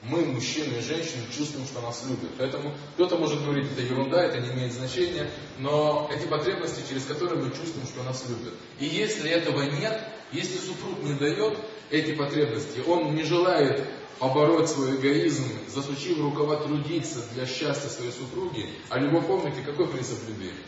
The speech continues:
Что любовь делает? Отдает, естественно. Это принцип любви.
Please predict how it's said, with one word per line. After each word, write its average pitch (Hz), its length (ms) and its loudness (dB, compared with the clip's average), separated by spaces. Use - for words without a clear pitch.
Что 180 200 2
любовь 110 260 0
делает? 95 320 -2
Отдает, 220 540 2
естественно. 131 680 -2
Это 175 160 0
принцип 185 440 -4
любви. 139 400 -4